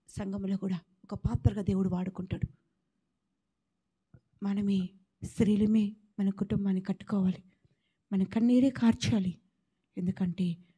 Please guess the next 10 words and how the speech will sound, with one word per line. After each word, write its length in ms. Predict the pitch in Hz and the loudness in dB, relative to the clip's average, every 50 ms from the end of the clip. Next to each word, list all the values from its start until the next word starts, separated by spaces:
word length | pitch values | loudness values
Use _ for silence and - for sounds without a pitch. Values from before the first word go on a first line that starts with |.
| _ _ _ _ _ _ _ _ - | _ _ _ _ _ _ _ _ -2
పురుషులు 340 | 202 - - - - 196 | -2 -2 0 0 0 2
ఆయా 260 | 190 190 190 190 196 196 | 4 6 6 6 6 8
భాగంలో 640 | - 196 202 202 - 226 214 202 196 202 185 185 - - - _ _ _ _ _ _ _ _ - | 8 8 6 6 4 4 4 6 6 6 4 4 0 -6 -14 _ _ _ _ _ _ _ _ -4
వాళ్ళు 240 | 190 180 175 175 | -2 0 0 0
ఉంటారు 420 | 170 175 175 185 180 - 196 190 190 | 0 0 0 0 0 0 0 0 0
కాబట్టి 480 | - 190 165 190 180 - - 185 170 - _ _ _ _ _ _ _ - | 2 2 2 2 2 0 -4 -6 -6 -8 _ _ _ _ _ _ _ -4
ప్రతి 320 | 233 240 247 - - - 302 | -4 -4 -2 0 2 2 4
ఒక్కరం 400 | - 262 254 - 311 330 330 294 | 4 2 2 2 2 2 2 2
కూడా 340 | - 311 277 233 196 165 - - - _ _ _ _ _ _ _ _ _ _ _ _ _ _ _ _ _ _ _ _ _ _ _ _ _ _ _ _ - | 2 2 2 2 2 0 -2 -8 -16 _ _ _ _ _ _ _ _ _ _ _ _ _ _ _ _ _ _ _ _ _ _ _ _ _ _ _ _ -8
నీతిమంతులుగా, 760 | 180 196 196 - - 208 190 190 185 185 180 180 175 185 180 | -6 -6 -4 -2 -2 0 0 0 -2 -2 -2 -2 -2 -2 -4